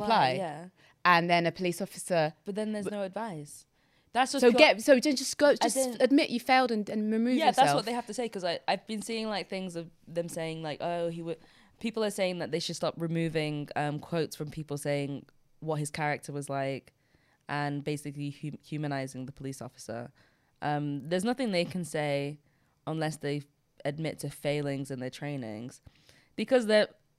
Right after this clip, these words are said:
Speaker 2: if a police officer comes up to me right now and says they have a warrant for my arrest, what am I supposed to say? Exactly. So, like,
Speaker 1: Yeah.
Speaker 2: it's not more, they can't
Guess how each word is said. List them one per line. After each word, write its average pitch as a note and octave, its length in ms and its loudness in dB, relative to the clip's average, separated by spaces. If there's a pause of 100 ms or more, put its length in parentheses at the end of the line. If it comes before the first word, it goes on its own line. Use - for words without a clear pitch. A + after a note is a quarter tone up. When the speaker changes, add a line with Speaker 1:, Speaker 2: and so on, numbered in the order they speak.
(240)
Speaker 2:
if A3+ 120 6
a C#4 80 6
police C#4+ 320 2
officer A3+ 280 2
comes G#3 260 0
up F3+ 140 -2
to F3+ 100 -6
me F3 120 -2
right D#3+ 220 0
now E3 300 0
and C#3+ 120 -2
says D3+ 240 -2
they D3 120 0
have D3 160 -2
a C#3 40 -8
warrant C#3+ 340 0
for D3+ 60 -10
my C#3 140 -2
arrest, C3+ 480 -2 (1080)
what G#3+ 200 6
am A3 120 6
I G#3 100 2
supposed G#3 280 0
to F#3 60 -12
say? F#3 460 2 (800)
Exactly. G#3 460 6
So, F3 320 4
like, E3+ 160 6
Speaker 1:
Yeah. G#3 300 8 (100)
Speaker 2:
it's F#3 140 2
not A3 160 4
more, F#3+ 340 4
they F#3+ 160 2
can't G3 500 0